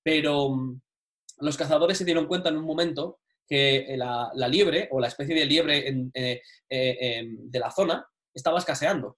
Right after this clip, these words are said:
¿Qué ocurrió? Que dijeron, "Vamos a introducir una especie de liebre". ¿Qué ocurrió con esa especie de le-, de liebre? Que se adueñó de todo, sobrepobló parte de Castilla-La Mancha en este caso, y desplazó o eliminó a la, a la, el liebre de la zona.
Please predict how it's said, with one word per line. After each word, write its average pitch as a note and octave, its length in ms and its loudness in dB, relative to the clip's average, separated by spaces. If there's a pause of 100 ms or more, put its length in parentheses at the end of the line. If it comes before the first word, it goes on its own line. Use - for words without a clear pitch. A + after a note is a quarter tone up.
(160)
¿Qué G3 80 2
ocurrió? G3+ 420 0
Que B2+ 80 -6
dijeron, C3+ 400 -2
"Vamos B3+ 260 0
a A#3+ 40 -2
introducir G3 480 0
una F3 120 -2
especie E3 320 -6
de C3+ 100 -2
liebre". B2 380 -6 (260)
¿Qué F#3 100 -4
ocurrió G3+ 240 2
con G3 120 0
esa F#3 100 -4 (180)
especie F3 400 -4
de D#3+ 80 0
le-, D3 220 -2
de - 80 6
liebre? D3+ 360 0
Que C3+ 120 -6
se C3 400 -2 (320)
adueñó C#3 460 2
de F3+ 100 0
todo, G3 400 -2 (100)
sobrepobló C3+ 1080 -2
parte D3 300 -6
de D#3 320 -6
Castilla-La D3+ 420 -6
Mancha D#3+ 260 -6
en C#3 60 -8
este F3+ 180 -14
caso, F#3 300 -10 (300)
y G3+ 240 -2
desplazó E3+ 540 0
o F3 160 2
eliminó E3+ 500 -2
a D3 80 -4
la, B2+ 400 0 (360)
a C3 120 -2
la, A2+ 500 -4
el B2 140 -6
liebre C3+ 540 -2
de A#2+ 80 -6
la G#2+ 140 -6
zona. C3+ 320 -8